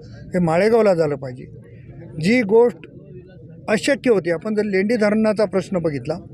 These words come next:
तर गेल्या पस्तीस चाळीस वर्षापासून प्रलंबित आहे, परंतु मी आमदार झाल्याबरोबर विलासराव देशमुख साहेबांनी लिंबोटी धरणाचा प्रश्न मार्गी लावला आणि पाच वर्षामध्ये ते धरण पूर्ण केलं.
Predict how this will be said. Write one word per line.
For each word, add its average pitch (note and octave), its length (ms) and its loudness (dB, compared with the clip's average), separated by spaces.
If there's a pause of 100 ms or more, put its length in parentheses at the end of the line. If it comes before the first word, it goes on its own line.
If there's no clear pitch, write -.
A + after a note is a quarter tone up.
(640)
तर G3+ 40 4
गेल्या G3+ 300 4
पस्तीस G#3 440 0
चाळीस A3+ 360 2
वर्षापासून A3 560 0
प्रलंबित F#3 540 0
आहे, - 360 -10 (600)
परंतु A3 340 4
मी A3+ 320 2 (120)
आमदार A3 360 2
झाल्याबरोबर F3+ 760 2 (680)
विलासराव G#3+ 440 4
देशमुख G3+ 360 2
साहेबांनी G#3 520 2
लिंबोटी G3 360 2
धरणाचा G3 420 2
प्रश्न F3+ 300 -2
मार्गी D#3 340 0
लावला C#3+ 280 0 (640)
आणि G3 140 2
पाच F#3+ 360 0
वर्षामध्ये F3+ 460 0
ते G3 140 0
धरण C#3+ 300 2
पूर्ण B2 260 -4
केलं. - 280 -8